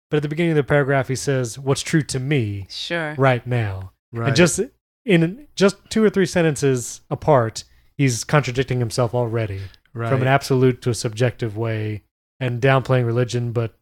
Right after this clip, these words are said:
Speaker 1: appealing to absolutes that he has no foundation for. So he's tripping over himself, it seems
Speaker 2: True,
Speaker 1: like,
Speaker 2: no matter
Speaker 1: right here
Speaker 2: what.
Speaker 1: at the
Speaker 2: That's
Speaker 1: end.
Speaker 2: interesting. Yeah.
Speaker 3: Right.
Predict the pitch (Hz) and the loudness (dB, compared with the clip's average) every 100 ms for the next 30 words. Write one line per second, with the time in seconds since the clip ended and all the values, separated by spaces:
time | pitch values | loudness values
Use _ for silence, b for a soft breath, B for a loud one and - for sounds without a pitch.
0 | _ 135 147 135 117 117 117 - 117 120 | _ -2 2 4 2 -2 -4 -4 -2 -2
1 | 113 - 110 113 113 117 120 113 113 110 | -2 -2 -2 -2 -2 -2 -2 -2 -2 -4
2 | 113 - 120 110 104 123 113 107 - b | -6 -4 -2 0 0 0 0 -2 -10 b
3 | b _ 147 - 165 139 123 117 - 117 | b _ 0 2 2 2 2 0 -4 -6
4 | 101 - 120 107 113 165 156 147 123 156 | -6 -6 -6 -2 -2 -2 -4 -2 0 0
5 | 147 160 - - - 151 - - - 170 | 0 -2 -4 -4 -4 -10 -16 -20 -18 -16
6 | 170 120 139 123 | -6 0 2 0